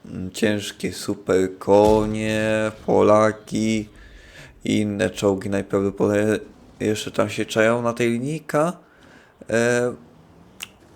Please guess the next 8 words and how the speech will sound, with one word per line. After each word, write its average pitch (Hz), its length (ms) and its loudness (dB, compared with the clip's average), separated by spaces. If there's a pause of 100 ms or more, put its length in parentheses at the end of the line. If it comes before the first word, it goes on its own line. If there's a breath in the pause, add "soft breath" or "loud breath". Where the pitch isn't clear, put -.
(1000)
właśnie 113 640 0 (440)
pch-, - 420 -16
e, 104 320 -2
napierają 120 920 6
w 120 60 -18
tą 123 180 -6
flankę, 127 640 -4
napierają, 117 480 -2